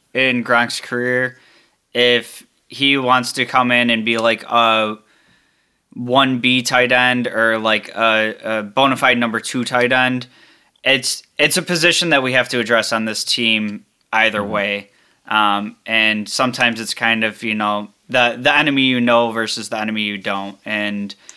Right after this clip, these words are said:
Speaker 1: could we fill the need with a draft pick, somebody else in free agency? Sure, but, uh,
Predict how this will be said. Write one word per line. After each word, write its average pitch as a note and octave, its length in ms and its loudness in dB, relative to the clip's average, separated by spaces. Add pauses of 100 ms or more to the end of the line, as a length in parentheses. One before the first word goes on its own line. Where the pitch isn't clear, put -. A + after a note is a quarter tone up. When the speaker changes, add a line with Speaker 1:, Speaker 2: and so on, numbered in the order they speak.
(1120)
Speaker 1:
could F3 200 2
we D#3 120 4
fill C#3+ 240 2
the C3 80 -2
need B2+ 200 2
with A#2+ 140 -2
a A2+ 60 -12
draft C3+ 360 2
pick, C3+ 640 0
somebody B2+ 440 -2
else B2+ 240 2
in B2 80 -6
free B2+ 220 -4
agency? B2 460 -2
Sure, B2 280 0
but, G#2+ 440 -2
uh, A#2 280 4